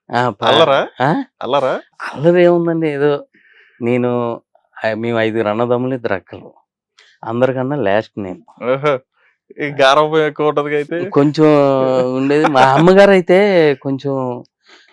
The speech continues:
Speaker 1: ఆ, మామూలుగా ఇది చేసి, మా నాన్నగారు అయితే చాలా, చాలా ఇంకా
Speaker 2: ఉమ్.
Speaker 1: ఎంత అంటే అంత ఇదిగా ఎప్పుడు ఒక దెబ్బ వేయటం కానీ అలా పెంచుకొచ్చారండి.
Speaker 2: ఉమ్.
Speaker 1: ఏడుకొండలని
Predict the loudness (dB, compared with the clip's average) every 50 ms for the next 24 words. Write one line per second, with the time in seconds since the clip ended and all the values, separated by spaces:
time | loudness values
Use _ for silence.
0 | _ -2 0 2 4 4 2 2 0 -2 -4 -6 -8 -12 -20 _ _ -10 -8 -6
1 | -4 -2 0 -2 -2 -4 -6 -8 -8 -8 -8 -8 -8 -10 -10 -10 -10 -8 -8 -6
2 | -6 -4 -4 -4 -4 -6 -6 -8 -8 -8 -8 -8 -8 -10 -14 _ _ _ _ _
3 | _ _ _ _ _ _ _ _ _ _ _ -18 -14 -10 -2 2 4 4 4 4
4 | 2 -2 -4 -2 -2 -2 -4 -6 -12 -20 -20 _ _ _ _ _ _ _ _ -12
5 | -10 -8 -8 -8 -8 -10 -12 -12 -14 -18 -12 -8 -8 -8 -6 -6 -8 -10 -10 -10
6 | -12 -16 -18 -20 -20 -20 -18 -14 -12 -10 -10 -10 -10 -10 -12 -14 -18 -20 _ _
7 | _ _ _ _ _ _ _ _ _ -16 -12 -10 -6 -2 0 0 0 0 -2 -6
8 | -8 _ -4 -2 -2 -2 -2 -4 -6 -6 -8 -8 -8 -10 -10 -8 -6 -6 -6 -6
9 | -8 -12 -12 -12 -14 -14 -16 -16 -18 -20 -20 _ _ _ _ _ _ _ _ _
10 | -18 -14 -12 -12 -10 -10 -12 -14 -14 -12 -12 -12 -12 -12 -12 -14 -14 -14 -14 -16
11 | -18 -20 -20 -18 -14 -12 -12 -12 -12 -12 -14 -14 -16 -16 -18 -20 -20 -20